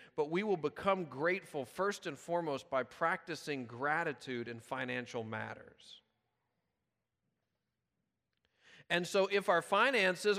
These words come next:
and what we do with money are making us more grateful and making us more generous, if it brings joy and vitality into our lives, Jesus would say, "That's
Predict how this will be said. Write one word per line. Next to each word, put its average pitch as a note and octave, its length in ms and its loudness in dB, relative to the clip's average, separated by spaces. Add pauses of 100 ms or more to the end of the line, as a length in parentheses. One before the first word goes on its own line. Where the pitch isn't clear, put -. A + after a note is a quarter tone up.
and E3 180 2
what G3 120 2
we F#3 80 2
do F3+ 120 2
with D#3+ 160 2
money F#3 300 4
are D3+ 60 2
making D#3+ 380 0
us C#3+ 140 -6
more C#3+ 200 -2
grateful F#3 540 -4
and D3+ 80 -6
making D3+ 360 -2
us C3 120 -6
more C#3 220 -2
generous, F#3+ 560 -2 (220)
if D#3+ 120 -2
it D#3+ 140 -6
brings D3+ 280 0
joy F3+ 380 0
and E3 80 0
vitality F3 720 0
into E3+ 240 -4
our B2+ 160 2
lives, F3 480 0 (220)
Jesus G3+ 360 -6
would D#3+ 140 -6
say, E3+ 240 -4
"That's E3+ 300 -4